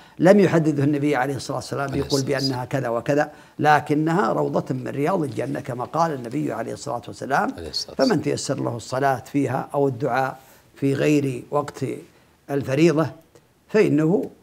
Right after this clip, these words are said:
Speaker 1: يحصل على هذا الثواب العظيم. أما وقت الصلاة الفريضة على هذا ال-، في هذا الوقت
Speaker 2: مم.
Speaker 1: فتصلى الأفضل الصف الأول خلف الإمام.
Speaker 2: جميل.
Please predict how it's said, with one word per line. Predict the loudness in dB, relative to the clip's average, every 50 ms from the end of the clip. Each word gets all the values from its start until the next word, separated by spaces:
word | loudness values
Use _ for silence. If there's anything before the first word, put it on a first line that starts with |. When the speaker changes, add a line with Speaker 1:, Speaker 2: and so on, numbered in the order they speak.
| _ _ -2
Speaker 1:
يحصل | -2 -2 -2 -2 -4 -6 -4
على | -4 -4 -2 -2
هذا | -2 -2 -2
الثواب | -2 -2 0 0 0 0
العظيم. | 0 0 2 4 4 4 4 4 6
أما | 6 8 8 6 6 4 2 2
وقت | 2 4 4 4 2 0 -4 -4
الصلاة | -4 0 2 4 4 4 4 2 2
الفريضة | 0 0 0 0 0 0 -2 -4 -6
على | -6 -4 0 2 4 4 6
هذا | 6 8 8 8 8 8 6
ال-، | 6 4 2 0 -4 -12 -20 -10 -2
في | 2 6 8
هذا | 8 8 10 10 8
الوقت | 10 10 10 10 8 6 -6 -16 -20 _ _ _ _ -14
Speaker 2:
مم. | -12 -12 -12 -12 -10
Speaker 1:
فتصلى | -8 -8 -6 -6 -6 -2 -2 0 0 2 0 0 -2 -2 -4
الأفضل | -4 -4 -2 -4 -4 -4 -4 -6 -6 -6
الصف | -6 -4 -2 -2 -2 -2 -6 -12
الأول | -10 -8 -8 -8 -8 -8 -8 -4
خلف | -2 0 0 0 -2
الإمام. | -6 -8 -8 -6 -6 -6 -6 -6 -8 -8 -6
Speaker 2:
جميل. | -4 -2 -2 -2